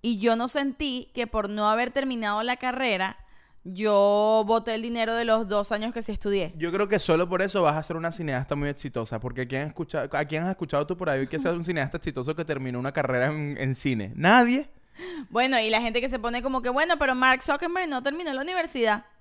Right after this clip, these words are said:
Speaker 2: Ni Steve Jobs,
Speaker 1: Ni Steve Jobs, yo la
Speaker 2: ni
Speaker 1: Claro, pero es que el tema no es que no la termines y dices, "No, no la termino, a mí no me gusta", y vas a tu casa a rascarte las bolas, ¿me
Speaker 2: Mira,
Speaker 1: entiendes?
Speaker 2: ¿sabes
Speaker 1: El
Speaker 2: qué?
Speaker 1: tema es que tú digas, "No la termino porque tengo esto", ¿me entiendes?
Speaker 2: Sí,
Speaker 1: Es
Speaker 2: tienes
Speaker 1: como
Speaker 2: una,
Speaker 1: que,
Speaker 2: tienes algo muy
Speaker 1: "Ah,
Speaker 2: grande.
Speaker 1: no,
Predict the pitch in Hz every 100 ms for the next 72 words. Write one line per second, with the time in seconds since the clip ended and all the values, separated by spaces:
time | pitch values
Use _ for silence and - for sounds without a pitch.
0 | - - - 143 143 - 135 120 139 170
1 | 190 185 180 254 208 220 262 277 254 247
2 | 139 135 127 302 311 254 262 247 - 269
3 | 311 311 311 320 311 302 339 359 330 311
4 | 294 226 254 285 294 262 277 320 339 269
5 | 311 320 285 285 254 277 294 277 247 214
6 | 233 254 262 214 247 247 226 226 233 220
7 | 208 202 180 - 220 202 175 240 - 262
8 | 277 320 285 285 - - - _ - 262
9 | 220 208 - - 262 247 208 185 - 226
10 | 226 226 247 285 285 302 269 262 226 220
11 | 202 208 196 196 220 220 - 214 233 302
12 | 208 240 254 233 - 202 143 147 160 165
13 | 170 285 285 262 302 320 -